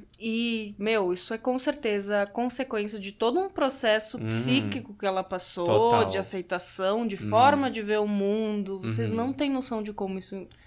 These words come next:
Speaker 1: interfere na voz de um cantor,
Speaker 2: Eu vi
Speaker 1: na
Speaker 2: um
Speaker 1: voz de um
Speaker 2: vídeo
Speaker 1: artista.
Speaker 2: esses dias, é, de um, de um,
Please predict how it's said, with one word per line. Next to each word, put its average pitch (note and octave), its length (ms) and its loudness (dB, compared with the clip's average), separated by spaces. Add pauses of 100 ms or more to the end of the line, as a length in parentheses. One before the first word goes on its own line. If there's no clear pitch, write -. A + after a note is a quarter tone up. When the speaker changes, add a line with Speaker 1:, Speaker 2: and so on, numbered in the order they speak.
(400)
Speaker 1:
interfere G3+ 720 8
na G3 140 4
voz F#3 380 2
de F#3+ 60 -4
um F#3+ 120 -2
cantor, F#3 380 0
Speaker 2:
Eu - 120 12
vi - 80 4
Speaker 1:
na - 80 8
Speaker 2:
um G#3 60 10
Speaker 1:
voz A3+ 180 6
de D3+ 80 2
um F3+ 120 6
Speaker 2:
vídeo E3 180 8
Speaker 1:
artista. F3 500 2
Speaker 2:
esses B2+ 320 4
dias, G#2+ 580 2
é, G#2+ 180 4
de A2 140 2
um, A#2+ 160 2
de A#2 180 -2
um, G#2 760 2